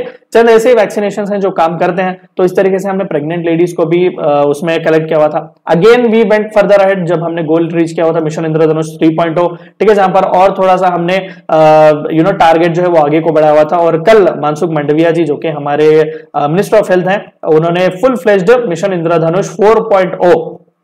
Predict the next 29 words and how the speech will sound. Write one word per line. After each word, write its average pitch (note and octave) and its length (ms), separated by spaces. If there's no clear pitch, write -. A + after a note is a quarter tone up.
और F#3+ 200
आगे D#3+ 340
fourth G3+ 360
part, E3+ 360
fourth F#3+ 300
phase E3+ 260
उसका A3 340
launch E3 400
किया D3+ 180
हुआ C3+ 160
था। - 260
तो F3+ 60
उन्होंने F#3 360
update F3 340
दिए G#3 100
हुए G3+ 100
थे G#3 140
कि G#3 120
annually G3 380
three A#3+ 260
crore G#3 280
women F#3+ 240
and F#3+ 160
two F3 220
point F3+ 120
six F#3 140
crore F3+ 300
children G3+ 380
through G#3+ 180